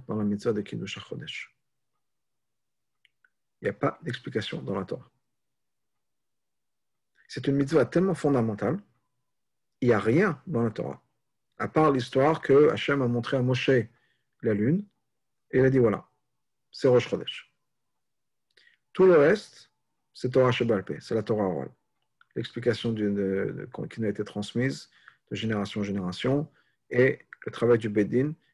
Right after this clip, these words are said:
à calculer les mois, calculer quand est-ce qu'on va voir la lune, et cetera. Tout ça, tout ça, tout ça, c'est pas mentionné dans, dans la Torah.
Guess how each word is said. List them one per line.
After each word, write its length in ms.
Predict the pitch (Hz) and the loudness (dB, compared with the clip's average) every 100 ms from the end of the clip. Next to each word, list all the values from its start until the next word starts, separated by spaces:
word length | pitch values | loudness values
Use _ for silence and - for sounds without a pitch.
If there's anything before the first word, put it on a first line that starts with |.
| _ | _
à 60 | - | -6
calculer 460 | - 98 139 127 | -4 -2 2 4
les 80 | 131 | 4
mois, 460 | 131 131 131 131 - _ _ | 4 2 2 -2 -10 _ _
calculer 340 | - 104 117 107 | -10 -6 -2 -2
quand 140 | 123 | -2
est-ce 80 | 117 | -2
qu'on 100 | 120 | 0
va 100 | 120 | 2
voir 140 | 117 | 2
la 80 | 117 | 2
lune, 200 | 117 117 | 2 0
et 80 | 107 | -4
cetera. 300 | - 90 78 | -8 -10 -10
Tout 180 | - 208 | -4 0
ça, 160 | 202 | 0
tout 120 | 170 165 | 0 -2
ça, 140 | 156 | -4
tout 120 | - | -4
ça, 320 | 131 170 233 _ _ _ | -4 -4 -4 _ _ _
c'est 160 | - 127 | -20 -4
pas 100 | 127 | -2
mentionné 320 | 127 - 123 | 0 -2 -4
dans, 100 | 107 | -2
dans 140 | 101 92 | -2 -4
la 140 | 78 | -6
Torah. 240 | - 67 | -10 -18